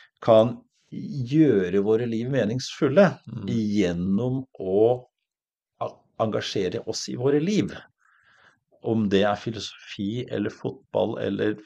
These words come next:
Speaker 1: altså, hva det nå måtte være, det er ikke det som, og da ut ifra hvilke interesser og talenter og sånt man hadde, at man dyrker frem noe man tenker har interesse for og talent for, og er villig til å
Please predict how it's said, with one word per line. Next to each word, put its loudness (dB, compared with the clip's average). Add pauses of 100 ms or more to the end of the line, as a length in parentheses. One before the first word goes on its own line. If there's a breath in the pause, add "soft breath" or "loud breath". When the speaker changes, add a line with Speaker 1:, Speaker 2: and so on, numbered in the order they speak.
Speaker 1:
altså, -4
hva 8
det 0
nå -2
måtte -2
være, 0
det 0
er -6
ikke -6
det 0
som, -16
og -2
da 6
ut -2
ifra 0
hvilke -2
interesser -4
og -6
talenter -2
og -4
sånt -4
man 0
hadde, 0
at -10
man -4
dyrker -8
frem -4
noe -2
man -4
tenker -6
har -4
interesse -6
for -4
og -8
talent -4
for, 2
og -16
er -6
villig -4
til 0
å -10